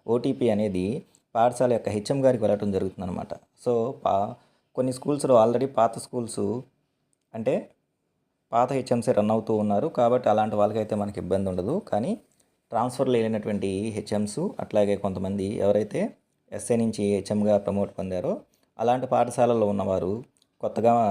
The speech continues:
వచ్చినటువంటి హెచ్ఎంస్ యొక్క మొబైల్ నెంబర్ను మనం అప్‌డేట్ చేసుకోవాల్సి ఉంటుంది.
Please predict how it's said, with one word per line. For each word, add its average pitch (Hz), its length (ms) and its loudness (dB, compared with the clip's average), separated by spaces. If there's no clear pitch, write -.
వచ్చినటువంటి 92 540 -4
హెచ్ఎంస్ 107 400 -6
యొక్క 98 220 -2
మొబైల్ 107 300 0
నెంబర్ను 98 280 -4
మనం 92 140 -6
అప్‌డేట్ 101 340 0
చేసుకోవాల్సి 98 520 -4
ఉంటుంది. 104 300 -4